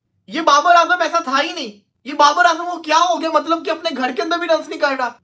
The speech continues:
दो हज़ार तेईस से लेके अब तक बाबर आजम ने, मेरा figure देखो, मैं बारह innings के अंदर क्या फ़ोर्टी वन highest था। एक और duck ले लो, ये क्या जरूरत पड़ी थी इतना बाहर का ball खेलने की? जब आपको पता है कि आपके दो early out हो चुके हुए हैं,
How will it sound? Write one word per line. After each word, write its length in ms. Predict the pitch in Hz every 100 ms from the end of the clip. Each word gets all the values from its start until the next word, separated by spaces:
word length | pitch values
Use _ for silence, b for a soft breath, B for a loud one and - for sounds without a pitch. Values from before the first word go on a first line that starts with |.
| _
दो 420 | 170 262 349 370
हज़ार 360 | 330 247 240 302
तेईस 440 | 311 285 302 320
से 100 | 330
लेके 300 | 311 254 254
अब 300 | 320 277 330 330
तक 100 | 311
बाबर 360 | 269 269 294
आजम 200 | 285 285
ने, 80 | 294
मेरा 180 | 285 294
figure 340 | 294 247 302
देखो, 240 | 294 262 294
मैं 120 | 302
बारह 420 | 285 240 240 269
innings 300 | 311 269 269
के 80 | 277
अंदर 160 | 269 285
क्या 240 | 302 311
फ़ोर्टी 320 | 294 285 294
वन 140 | 294 302
highest 360 | 262 233 220
था। 300 | 220 196 - _ _ -
एक 200 | 269 269
और 180 | 294 330
duck 160 | 285 277
ले 180 | 262
लो, 280 | 214 185 - _ _ _
ये 60 | 320
क्या 340 | - 330 349
जरूरत 440 | 392 359 339 359 359
पड़ी 220 | 339 339
थी 40 | 370
इतना 240 | 339 349
बाहर 320 | 330 277 311
का 120 | 330
ball 240 | 320 294 320
खेलने 360 | 302 277 277
की? 360 | 277 320 330 - _ _ _ _ _ _ _ _
जब 160 | - 339
आपको 280 | 311 302 339
पता 260 | 311 277 330
है 60 |
कि 100 | 320
आपके 280 | 302 294 320 269
दो 120 | 254
early 460 | 330 294 294 302 320
out 220 | 285 294
हो 100 | 240
चुके 240 | 254 269
हुए 180 | 269 247
हैं, 100 | 233